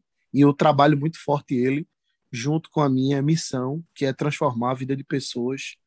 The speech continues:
comum, né, em corretores extraordinários.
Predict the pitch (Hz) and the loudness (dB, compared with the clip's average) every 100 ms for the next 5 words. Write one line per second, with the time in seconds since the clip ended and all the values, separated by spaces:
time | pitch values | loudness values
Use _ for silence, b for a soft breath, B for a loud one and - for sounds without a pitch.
0 | b b _ 165 165 135 135 156 - _ | b b _ 6 6 6 4 2 -2 _
1 | - 156 175 - B B 147 143 151 170 | -6 -4 -4 -10 B B 4 6 8 6
2 | 165 151 156 147 143 147 151 151 156 131 | 6 6 6 4 4 0 2 2 2 -2
3 | 104 101 | -4 -10